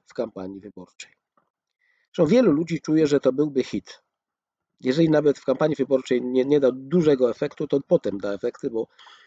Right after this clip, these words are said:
ludzie już w tej chwili, już tutaj teraz ludzie w Polsce będą mieli tylko coraz bardziej dość Unii. Już ten proces jest jednokierunkowy.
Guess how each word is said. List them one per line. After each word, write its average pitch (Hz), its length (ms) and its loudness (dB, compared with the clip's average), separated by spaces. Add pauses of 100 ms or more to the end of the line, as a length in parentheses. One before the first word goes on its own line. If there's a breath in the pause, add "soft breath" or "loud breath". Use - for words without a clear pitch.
(500 loud breath)
ludzie 120 460 2
już 107 300 -8
w - 40 -20
tej 120 160 -4
chwili, 120 240 0
już 151 100 2
tutaj 143 180 4
teraz 139 280 2
ludzie 131 220 -2
w - 60 -12
Polsce 123 320 -4
będą 113 220 -6
mieli 110 200 -10
tylko 135 240 0
coraz 131 300 2
bardziej 110 380 -4
dość - 280 -8
Unii. - 240 -20 (600)
Już 135 200 -12
ten 135 200 -2
proces 120 440 0
jest - 320 -8
jednokierunkowy. 110 840 -4